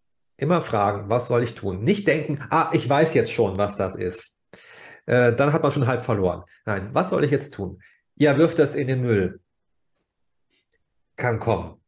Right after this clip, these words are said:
Man denkt sich, äh, ja, das ist mein Leibgericht, warum soll ich das jetzt in den Müll werfen? Ja, mach das mal. Sollte man dann tun. Okay, dann wirft man das in den Müll und plötzlich fühlt man sich irgendwie erleichtert. Message ist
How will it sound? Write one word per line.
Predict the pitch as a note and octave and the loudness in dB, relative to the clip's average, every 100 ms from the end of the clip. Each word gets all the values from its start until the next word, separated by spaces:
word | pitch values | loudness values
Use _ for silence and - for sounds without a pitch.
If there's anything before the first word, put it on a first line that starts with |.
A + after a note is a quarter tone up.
| _ _ _ _ _ _ _ _ _ _ _ - | _ _ _ _ _ _ _ _ _ _ _ -6
Man | C3 | -2
denkt | B2 A#2 | -2 -2
sich, | B2+ - | -4 0
äh, | F#3 F#3+ F3+ D#3+ | 4 4 4 2
ja, | F3+ | 2
das | E3 D#3 | 2 2
ist | |
mein | D#3 | 0
Leibgericht, | D3+ G3 - B2+ A#2 - | 0 -2 0 0 2 0
warum | D3+ | 0
soll | D3 | 0
ich | C#3 | 0
das | D3 | 0
jetzt | D3 C#3 | -2 -4
in | |
den | B2 | -2
Müll | C3+ D#3+ | 2 2
werfen? | A2 G2+ G2 F#2+ F#2 _ _ _ - | 2 0 -2 -8 -16 _ _ _ -2
Ja, | D3+ | 0
mach | F#3 G#3 | 0 2
das | C3 | 0
mal. | G2+ F2 D#2 E2+ _ _ _ _ - - _ _ _ _ _ _ _ _ - | 0 -4 -4 -8 _ _ _ _ -20 -20 _ _ _ _ _ _ _ _ 2
Sollte | C#3+ E3 | 4 6
man | F#3+ G3 | 4 4
dann | G3+ | 4
tun. | G3 D3+ G2+ F#2+ | 4 2 2 -4
Okay, | C#3 C3+ C3+ | -8 -2 0
dann | G2+ A2 | 2 2
wirft | C3+ - | 0 2
man | |
das | B2+ A#2+ | -2 0
in | B2 | 0
den | A#2 | 2
Müll | A2 C3+ G#3 - - _ _ _ _ _ _ _ _ | 4 4 2 -4 -20 _ _ _ _ _ _ _ _
und | D3+ C#3+ | -2 2
plötzlich | G#3 A3 D#3 | 4 4 2
fühlt | F3+ F3+ | 2 4
man | D3+ | 2
sich | C#3 D3+ | 0 0
irgendwie | D3+ E3 | 0 0
erleichtert. | F#3+ F3+ B2+ A2 A2 - F2 - - _ _ _ _ _ _ _ - | -2 0 2 0 -2 -10 -12 -14 -20 _ _ _ _ _ _ _ -4
Message | C#3+ D3+ F3+ E3 | 0 2 2 2
ist | D3 | 0